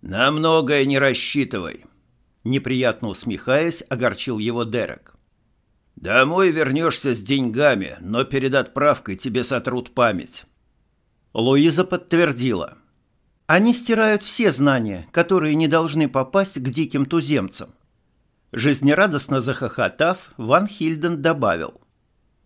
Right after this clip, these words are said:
«Да и деньгами сумеешь воспользоваться лишь в том случае, если вернешься». «Я не собираюсь здесь оставаться», гордо заявил Марат. «На земле меня ждет семья».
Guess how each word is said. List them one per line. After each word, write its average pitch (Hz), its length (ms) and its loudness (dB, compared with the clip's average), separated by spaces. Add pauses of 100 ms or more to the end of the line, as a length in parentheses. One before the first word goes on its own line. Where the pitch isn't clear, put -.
«Да 104 160 -2
и 143 160 4
деньгами 151 600 2
сумеешь 143 500 2
воспользоваться 131 920 -2
лишь 120 260 0
в - 40 -20
том 135 200 -2
случае, 120 540 -2
если 123 300 0
вернешься». 139 800 0 (760)
«Я 131 360 4
не 131 160 2
собираюсь 143 640 2
здесь 107 420 -4
оставаться», 123 760 -2 (580)
гордо 120 420 -2
заявил 110 420 -2
Марат. 104 480 -4 (640)
«На 127 200 0
земле 190 340 4
меня 175 260 2
ждет 127 300 -2
семья». 117 540 -2